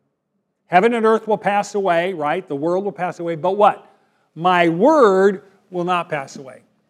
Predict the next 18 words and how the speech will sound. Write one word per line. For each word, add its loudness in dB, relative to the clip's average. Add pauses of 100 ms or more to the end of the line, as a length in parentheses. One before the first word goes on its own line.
(380)
Don't 2
ever 4
get -4
caught 4
into -4
the -8
binary -4
trap -2
that -4
it's -10
either -6
science -6
or -4
Scripture. -4 (840)
Science 2
and 2
Scripture 2
agree. 2